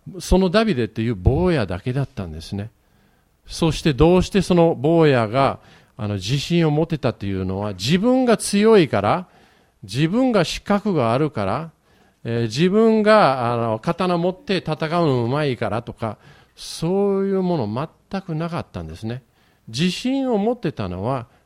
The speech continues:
神様って。それだけって。そして、もう神様がいるからできるって、そのような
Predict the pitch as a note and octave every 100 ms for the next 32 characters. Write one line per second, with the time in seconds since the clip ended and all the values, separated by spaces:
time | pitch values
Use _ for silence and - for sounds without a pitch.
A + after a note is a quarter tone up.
0 | _ - A#2+ A2 G2 D#2 C#2+ _ _ -
1 | _ _ _ _ _ _ _ _ _ _
2 | _ _ _ _ _ _ _ _ _ -
3 | - D#3+ C3 A2+ F2 - _ - _ _
4 | _ _ _ _ _ _ _ _ _ _
5 | - - D3+ - - F3+ F3 E3+ - _
6 | _ _ _ _ _ _ _ _ _ _
7 | _ _ B2 B2 A2+ G#2+ G#2+ - _ -
8 | D#3+ D#3+ D#3+ C3+ A2+ A2 - B2 C3 F2
9 | _ _ - B2 B2 - G2+ A#2 G#2 G2+
10 | _ _ _ _ _ _ _ _ F#2 B2
11 | - B2+ B2 - _ G2+ - - F#3+ A3
12 | A#3 A3+ A3+ G#3+ G#3+